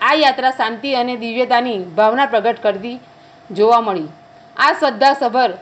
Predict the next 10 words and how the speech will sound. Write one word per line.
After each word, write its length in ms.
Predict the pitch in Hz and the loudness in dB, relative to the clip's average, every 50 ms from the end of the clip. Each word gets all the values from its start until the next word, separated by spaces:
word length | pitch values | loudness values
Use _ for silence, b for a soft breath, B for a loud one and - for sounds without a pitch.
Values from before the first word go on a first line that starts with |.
| - 226 | -6 -2
યાત્રા 400 | 226 240 240 240 277 269 247 202 | 2 2 2 2 2 2 2 2
ભક્તો 460 | 175 226 220 220 - - 294 294 294 | 2 0 -2 -2 0 2 2 2 4
માટે 300 | 269 254 233 - 240 208 190 190 - | 2 0 -2 0 -2 -4 -4 -4 0
એક 220 | 269 294 254 190 - - B B B B B | 0 0 0 0 -4 -14 B B B B B
આત્મિક 460 | - 226 240 - 262 285 294 311 311 | 0 0 0 0 0 0 0 0 0
ઉર્જા 320 | 254 240 208 196 262 277 | -2 -4 -2 2 2 2
અને 140 | 269 262 254 | 2 2 0
સંતોષ 400 | 247 254 226 220 202 277 277 285 285 | -2 -2 -2 -2 0 2 2 2 2
લાવનારી 440 | 262 240 233 233 240 240 240 254 247 | 2 2 2 2 2 0 0 0 -2
રહી, 360 | 226 240 208 190 180 160 156 | -2 -2 -2 -2 -2 -4 -8